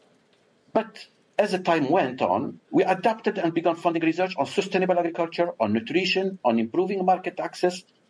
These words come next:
and on improving agriculture for women and youth spe-, uh, specifically. Now, our program has become very important in driving agriculture research in the right way globally. So, so far, ifad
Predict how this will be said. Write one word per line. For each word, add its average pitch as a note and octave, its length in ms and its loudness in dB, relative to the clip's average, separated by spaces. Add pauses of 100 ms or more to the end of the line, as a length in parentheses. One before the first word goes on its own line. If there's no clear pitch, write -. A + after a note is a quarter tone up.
(200)
and E3+ 160 2
on D#3+ 140 2
improving A#3 680 0
agriculture E3 960 -2 (800)
for B2 140 2
women G#3 400 0 (280)
and C3 220 -2
youth D3 400 -2 (160)
spe-, - 420 -6
uh, G#2 280 -2
specifically. - 720 -2 (720)
Now, A3 340 2
our G3+ 220 0
program G3 320 2
has E3+ 160 0
become E3 420 -2
very F3 220 0
important G#2+ 500 -4
in A#2+ 120 2
driving C#3+ 300 0
agriculture B2+ 500 -2
research G2 520 -2
in C#3+ 120 2
the D3 80 2
right D#3 280 0
way B2+ 280 0 (120)
globally. A#2 500 -2 (1040)
So, G3 220 0
so - 260 0
far, B2 380 0 (380)
ifad F3+ 520 0